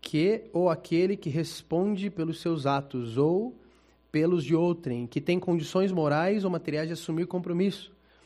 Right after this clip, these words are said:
Que ou aquele que deve prestar contas perante certas autoridades. Deu, opa!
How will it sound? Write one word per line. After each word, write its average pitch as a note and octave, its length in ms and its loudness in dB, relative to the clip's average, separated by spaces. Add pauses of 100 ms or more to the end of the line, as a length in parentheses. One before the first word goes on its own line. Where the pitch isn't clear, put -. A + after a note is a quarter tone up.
(180)
Que G3+ 220 6
ou G#3+ 160 8
aquele G3+ 340 2
que G3+ 120 -6
deve F3 220 2
prestar F3 460 0
contas A3 540 -2
perante F3 520 0
certas E3 420 -4
autoridades. C#3+ 580 -4
Deu, D3 220 0 (1000)
opa! D3+ 300 -10